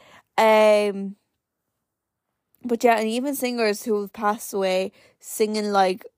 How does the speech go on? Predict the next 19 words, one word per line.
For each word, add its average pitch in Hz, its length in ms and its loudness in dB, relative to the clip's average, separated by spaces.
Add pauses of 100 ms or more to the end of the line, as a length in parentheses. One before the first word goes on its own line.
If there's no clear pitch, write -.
(140)
Harry 226 280 2
Styles 214 480 2
songs. 196 560 0
It's 220 160 -12
just - 340 -12
so 233 280 2
crazy 214 540 -6
to 196 60 -14
think 196 360 -12 (540)
A 214 220 4
I 202 180 2
can 208 180 -10
do 196 240 -6
that. 240 400 0 (600)
And 240 180 0
also 240 680 0 (480)
make, 240 380 -4 (540)
A 269 240 4
I 233 440 2